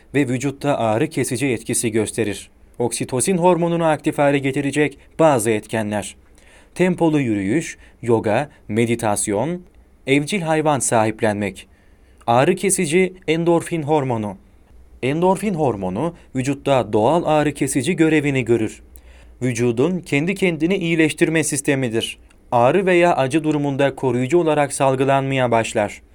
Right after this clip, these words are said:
Stresle mücadelede en önemli hormonlardan biridir. Kaygı ve endişe seviyesini azaltarak depresyon ve anksiyetenin önüne geçmeye çalışır.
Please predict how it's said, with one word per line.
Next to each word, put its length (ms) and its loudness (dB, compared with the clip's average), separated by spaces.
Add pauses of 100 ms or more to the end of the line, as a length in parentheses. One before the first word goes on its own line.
(280)
Stresle 520 0
mücadelede 960 2 (100)
en 140 2
önemli 320 0
hormonlardan 920 0
biridir. 440 0 (340)
Kaygı 400 2
ve 80 6
endişe 480 0
seviyesini 560 0
azaltarak 760 0 (200)
depresyon 640 0
ve 100 0
anksiyetenin 640 0
önüne 280 -2
geçmeye 500 -2
çalışır. 580 -6